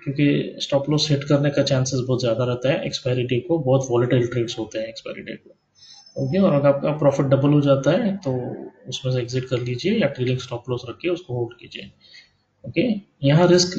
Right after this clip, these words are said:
limited हो जाता है और loss भी लिमिटेड हो जाता है, क्योंकि आप बाई कर रहे हो, Call भी बाई कर रहे हो या पुट भी बाई कर रहे हो, तो लॉस लिमिटेड हो जाएगा।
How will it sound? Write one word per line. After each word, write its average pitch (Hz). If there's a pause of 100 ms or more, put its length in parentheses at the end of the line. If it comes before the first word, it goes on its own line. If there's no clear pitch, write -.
limited 151
हो 147
जाता 135
है - (600)
और 131
loss 131
भी 147
लिमिटेड 139
हो 131
जाता 120
है, 202
क्योंकि 143
आप 139 (100)
बाई 127
कर 131
रहे 117
हो, 101 (640)
Call 135
भी 160
बाई 156
कर 175
रहे 175
हो 165
या 151
पुट 131
भी 139
बाई 135
कर 131
रहे 123
हो, -
तो 135
लॉस 135
लिमिटेड 123
हो 120
जाएगा। 120